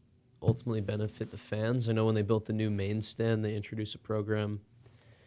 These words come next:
where a few thousand tickets are given to people with Liverpool zip codes.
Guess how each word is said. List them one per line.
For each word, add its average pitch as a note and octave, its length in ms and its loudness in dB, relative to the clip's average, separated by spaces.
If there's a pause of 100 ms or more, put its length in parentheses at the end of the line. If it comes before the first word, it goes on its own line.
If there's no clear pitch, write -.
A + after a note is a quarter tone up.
(320)
where G#2 560 4 (560)
a - 440 -20
few B2 280 2
thousand A2 800 -2 (260)
tickets - 600 -4
are G#2 340 -4
given G#2+ 420 -4 (120)
to G2+ 460 -6 (680)
people G#2+ 340 -4
with G2 140 -6
Liverpool G#2 460 -4
zip G#2 260 -4
codes. C#3 540 -2